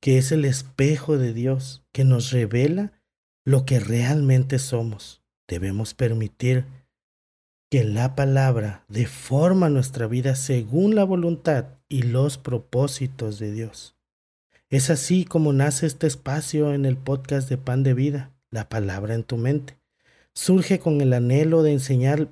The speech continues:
pequeñas disciplinas en las cuales podemos meditar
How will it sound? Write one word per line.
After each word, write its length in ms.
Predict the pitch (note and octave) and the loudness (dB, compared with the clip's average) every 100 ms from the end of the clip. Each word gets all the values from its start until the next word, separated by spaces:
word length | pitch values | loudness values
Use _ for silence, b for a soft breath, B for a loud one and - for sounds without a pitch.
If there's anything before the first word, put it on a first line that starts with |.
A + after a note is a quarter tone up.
| - | -4
pequeñas 720 | C#3 C3+ C#3+ E3 G3 G#3 G3 | -4 -2 -2 2 4 2 0
disciplinas 680 | E3+ D#3 C3+ D#3+ F3+ C3+ C3 | -6 -8 -4 -2 0 0 0
en 100 | C3+ | 0
las 120 | B2 | 0
cuales 280 | - C3 C#3+ | -2 -4 -4
podemos 600 | - C#3 C3 D#3 E3 D3 | -4 -2 0 0 -2 -2
meditar 760 | C#3 C3 C3 C#3+ D#3 F#3+ G3 | 0 0 -2 0 0 0 -4